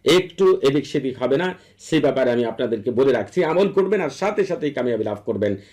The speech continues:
আপনারা যে এর আগে আমল করেছেন, তদবির করেছেন, কেন আমল থেকে পূর্ণাঙ্গ রেজাল্ট পাননি, তার একটি কারণ হচ্ছে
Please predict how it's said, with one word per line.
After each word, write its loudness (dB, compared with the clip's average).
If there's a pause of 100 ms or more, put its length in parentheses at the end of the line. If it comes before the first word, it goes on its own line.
(120)
আপনারা 2
যে 2
এর 2
আগে 0
আমল 0
করেছেন, -2
তদবির 0
করেছেন, -2 (240)
কেন 2
আমল 2
থেকে -2
পূর্ণাঙ্গ 0
রেজাল্ট 2
পাননি, 0
তার 0
একটি -2
কারণ -2
হচ্ছে 0